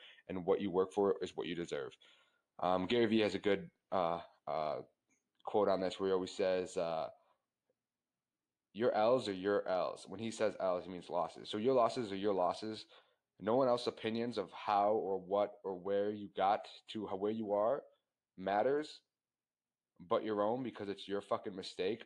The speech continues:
of not either pushing yourself hard enough or not doing something or lack of doing too much of something that got you in your position where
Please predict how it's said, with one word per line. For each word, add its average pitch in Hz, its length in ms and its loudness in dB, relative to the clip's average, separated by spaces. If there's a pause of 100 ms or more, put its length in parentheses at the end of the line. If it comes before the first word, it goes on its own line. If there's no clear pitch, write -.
of 92 160 -4
not 95 280 0 (600)
either 101 200 -4
pushing 113 320 -6
yourself 107 260 -4
hard 107 180 2
enough 107 200 0
or 92 60 -6
not 98 300 0
doing 110 200 -2
something 120 400 -6 (440)
or 95 360 2 (580)
lack 107 260 2
of 104 100 -6
doing 107 240 -2
too - 160 -6
much 117 300 0
of 95 100 -6
something 92 420 -6 (440)
that 101 180 2
got 104 200 0
you 101 120 0
in 95 80 -4
your 95 80 -6
position 95 600 -8
where 92 260 -2